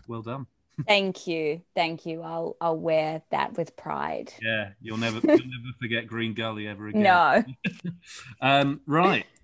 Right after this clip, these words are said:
Speaker 1: That is actually, um, that does bring us to the end of today's show. So, um, as always, a big thank you to my co-host, Keitel, and then obviously a special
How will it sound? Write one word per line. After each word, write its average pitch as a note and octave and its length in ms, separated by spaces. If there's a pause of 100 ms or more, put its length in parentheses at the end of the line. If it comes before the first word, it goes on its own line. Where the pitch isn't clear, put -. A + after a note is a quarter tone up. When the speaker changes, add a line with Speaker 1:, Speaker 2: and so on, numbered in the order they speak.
Speaker 1:
That F3 340
is G3 320
actually, B2 640
um, G#2+ 400 (560)
that - 240
does C3 180
bring C3 220
us A#2 140
to G#2+ 100
the A2+ 120 (100)
end A#2 320
of G2 240 (140)
today's G2+ 380
show. G#2+ 380
So, G#2+ 180
um, G2+ 500 (420)
as A2 160
always, A2 360
a G2 40
big G#2 160
thank A2+ 320
you G#2+ 100
to G#2 120
my G#2 120
co-host, G2+ 600
Keitel, C#3+ 600 (120)
and A#2 120
then A2 180
obviously G#2+ 600
a - 80
special - 440